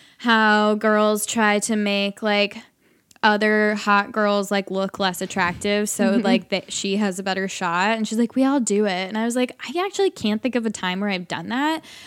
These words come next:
Speaker 1: But I had started reading a book about, like, um, it's called Odd Girl Out, and it's about the aggression in women. And,
Speaker 2: Mm.
Speaker 1: like, Nikki only, like, brushed the surface of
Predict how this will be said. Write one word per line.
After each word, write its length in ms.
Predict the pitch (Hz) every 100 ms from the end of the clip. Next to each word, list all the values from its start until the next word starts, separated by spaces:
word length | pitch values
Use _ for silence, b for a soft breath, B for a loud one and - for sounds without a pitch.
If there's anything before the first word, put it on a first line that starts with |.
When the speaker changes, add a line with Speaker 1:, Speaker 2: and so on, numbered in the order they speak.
| B -
Speaker 1:
But 380 | 233 254 233 226
I 120 | 226 220
had 580 | 202 220 214 226 214
started 360 | - 226 220 208
reading 360 | 202 196 208 202
a 80 |
book 260 | 185 190 196
about, 540 | 202 190 185 185 180
like, 340 | 202 190 185 - B B B
um, 200 | 220 214
it's 160 | 208 -
called 200 | 214 208
Odd 260 | 185 190 208
Girl 200 | 214 214
Out, 320 | 185 180 226
and 120 | 214
it's 120 | 214 -
about 240 | 214 208
the 100 | 214
aggression 480 | 202 180 180 214 196
in 140 | 185
women. 420 | 190 226 165 180 208
And, 300 | 220 220 220
Speaker 2:
Mm. 60 | 240
Speaker 1:
like, 240 | 220 - _
Nikki 380 | 240 262 285 359
only, 260 | 330 254 214
like, 320 | 208 185 -
brushed 400 | 190 175 - -
the 80 | 180
surface 760 | - 160 165 247 269 285 - - -
of 400 | 240 247 254